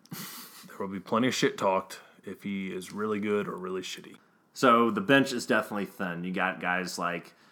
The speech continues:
Speaker 2: Travis d'Arnaud and Jace Peterson.
Speaker 1: Actually, Chase d'Arnaud, Graham.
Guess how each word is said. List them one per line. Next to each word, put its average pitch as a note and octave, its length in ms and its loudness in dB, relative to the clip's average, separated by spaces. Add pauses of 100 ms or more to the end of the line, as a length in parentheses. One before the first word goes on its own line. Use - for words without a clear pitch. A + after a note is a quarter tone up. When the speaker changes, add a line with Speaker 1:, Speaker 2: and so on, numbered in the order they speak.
(140)
Speaker 2:
Travis G#2+ 340 4
d'Arnaud G#2+ 640 4
and G#2 100 0
Jace F2 260 -6
Peterson. A2+ 540 2
Speaker 1:
Actually, A2+ 440 4
Chase - 380 2
d'Arnaud, G2 400 -2
Graham. G2 280 -4